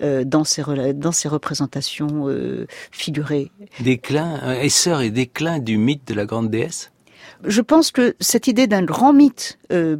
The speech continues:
Speaker 1: préhistorique de, de la déesse ne tient plus aujourd'hui. Mais qu'il y ait eu peut-être dans les civilisations néolithiques ce regain, enfin cette idée,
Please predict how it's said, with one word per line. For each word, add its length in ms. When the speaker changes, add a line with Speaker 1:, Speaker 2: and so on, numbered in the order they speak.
Speaker 1:
préhistorique 720
de, 180
de 140
la 100
déesse 440
ne 80
tient 200
plus 180
aujourd'hui. 480
Mais 100
qu'il 200
y 80
ait 60
eu 160
peut-être 600
dans 200
les 80
civilisations 500
néolithiques 680
ce 540
regain, 560
enfin 160
cette 260
idée, 340